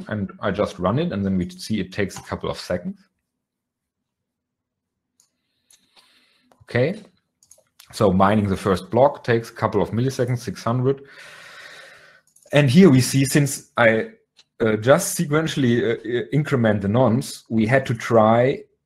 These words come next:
basically two hundred thousand values until we found, find a nonce that provides us with this hash collision. And obviously trying out two hundred thousand values in this case takes around six hundred milliseconds. So not too expensive,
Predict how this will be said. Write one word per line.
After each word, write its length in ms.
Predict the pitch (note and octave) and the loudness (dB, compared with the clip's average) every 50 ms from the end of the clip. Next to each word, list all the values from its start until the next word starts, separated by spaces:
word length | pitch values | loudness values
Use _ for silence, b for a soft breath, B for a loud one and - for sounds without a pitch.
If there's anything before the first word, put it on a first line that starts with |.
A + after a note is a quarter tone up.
| A#2+ A2 - - - G#2 F#2+ | -12 -12 -12 -12 -14 -8 -2
basically 460 | F#2+ A#2 C3+ C#3 C#3 B2 - C3 B2 | 2 2 2 2 2 0 -2 -2 -4
two 200 | A#2+ - - D#3+ | -2 -2 0 2
hundred 240 | D3+ C3+ B2+ B2 A#2 | 4 4 4 2 0
thousand 300 | - C3 A2+ G2 G2 F#2+ | 2 0 0 0 0 -2
values 460 | D#2+ F2 D#2+ D2+ C#2+ B1+ - - _ _ _ _ _ _ _ _ _ - - | -2 -2 -2 -4 -6 -12 -14 -18 _ _ _ _ _ _ _ _ _ -12 -12
until 220 | G2 - - A#2 | -10 -6 -4 -4
we 80 | G#2+ G2+ | -4 -4
found, 460 | F2+ - - A#2+ A#2 B2 C3+ B2+ - | -6 -2 0 2 2 2 0 -2 -4
find 280 | - B2 A#2 A2+ A#2 A2 | -4 -4 -2 -2 -2 -4
a 40 | G#2+ | -4
nonce 420 | G2+ G2+ G2+ G#2 G#2 A2 G#2+ - | -4 -2 -2 -2 -2 -4 -6 -4
that 180 | G#2 F#2+ F2+ F2+ - - - | -2 -2 -2 -4 -8 -18 -16
provides 460 | - - G2+ F2+ G2 F#2 G2 G2+ - | -8 -6 -2 2 4 4 4 4 2
us 140 | F#2+ F#2+ - - | -4 -10 -8 -8
with 120 | F2+ E2+ | -8 -8
this 120 | F#2 E2+ | -8 -10
hash 220 | - - F#2 - - | -8 -8 -8 -8 -8
collision. 420 | - - D2+ D2 C#2+ C#2+ - - _ _ _ _ _ _ _ _ _ _ _ _ _ - | -12 -12 -10 -10 -10 -12 -16 -20 _ _ _ _ _ _ _ _ _ _ _ _ _ -6
And 300 | - G#2 G2 F#2+ - - _ _ _ _ _ - - - | -4 -4 -4 -4 -6 -12 _ _ _ _ _ -8 -2 0
obviously 500 | A#2 A2+ A#2 B2 A#2+ A#2 A#2+ A#2 A2 G#2 | 0 2 4 2 2 2 2 0 0 0
trying 340 | - - A#2 G#2+ G#2 G#2+ G#2+ | 0 2 2 2 2 2 2
out 160 | G2+ G2 G2 - | 0 0 0 0
two 60 | C3 | 0
hundred 180 | A#2 G#2+ G2+ | -2 0 0
thousand 280 | - G#2+ G2 F2+ F#2 F2+ - - F2+ | 0 0 0 0 -2 -6 -6 -8 -4
values 400 | E2+ F#2+ F#2+ G2 G2+ G2 F#2+ F#2 | 0 0 2 2 2 0 -2 -2
in 60 | G2 | -2
this 160 | F2+ F2 E2+ - | -6 -6 -6 -8
case 260 | - - E2 D#2 - | -8 -6 -6 -6 -6
takes 220 | - E2+ D#2+ - | -10 -12 -10 -8
around 260 | D#2+ D#2+ D#2 D#2 D2+ | -8 -8 -8 -8 -12
six 140 | - - - | -16 -18 -12
hundred 240 | - E2+ D#2+ D#2+ D#2 | -10 -8 -8 -8 -8
milliseconds. 380 | D2+ D2+ - - B1 B1 - _ | -12 -12 -12 -14 -16 -16 -16 _
So 200 | - - E2 E2+ | -18 -12 -8 -4
not 280 | F2+ F#2+ G2 - - | -4 -4 -4 -4 -4
too 120 | - D3+ C#3+ | -2 0 0
expensive, 560 | - - - - G2+ E2+ D2 - - - | 0 -2 -2 -2 -2 -2 -2 -8 -14 -18